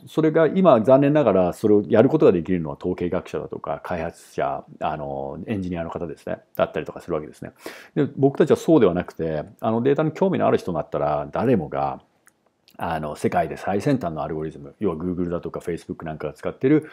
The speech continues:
同じアルゴリズムを使って、で、みんなの持ってるデータを簡単に、あの、分析していくことができるべきだって思ってまして、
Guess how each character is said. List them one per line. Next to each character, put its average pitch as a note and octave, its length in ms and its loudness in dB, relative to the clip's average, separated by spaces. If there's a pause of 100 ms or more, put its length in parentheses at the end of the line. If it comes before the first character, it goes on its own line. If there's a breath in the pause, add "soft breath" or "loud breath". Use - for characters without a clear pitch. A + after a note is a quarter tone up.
(340 loud breath)
同 F#2+ 80 -2 (140)
じ C3+ 100 4
ア B2 80 2
ル B2+ 80 4
ゴ C3 80 8
リ C3+ 60 6
ズ C3 40 2
ム G#2+ 80 2
を D#2 40 -8
使 - 160 -6
っ - 120 -4
て、 D2 280 -4 (120)
で、 D3 480 6
み A#2+ 220 2
ん A2+ 40 6
な A2+ 60 6
の G2 60 4
持 E2+ 120 -2
っ - 40 -12
て - 140 -8
る D#2+ 320 -4
デ D#2+ 180 -6
ー D#2 40 -16
タ D#2 380 -4
を B2+ 140 2
簡 F2+ 200 -8
単 F2+ 240 -8
に、 F2 300 -6
あ D#2+ 200 -6
の、 D2+ 100 -8
分 E2+ 180 -8
析 D#2+ 440 -8
し - 100 -20
て E2 140 -4
い D#2+ 80 -4
く - 160 -20
こ - 120 -10
と F#2+ 80 -4
が E2 60 -8
で E2+ 160 -8
き A2+ 100 -2
る G2 60 2
べ F2 140 0
き - 80 -12
だ C#2+ 80 -4
っ - 120 -8
て - 440 -8
思 D2+ 180 -10
っ - 20 -16
て - 120 -14
ま D#2+ 100 -14
し - 80 -20
て、 E2+ 220 -8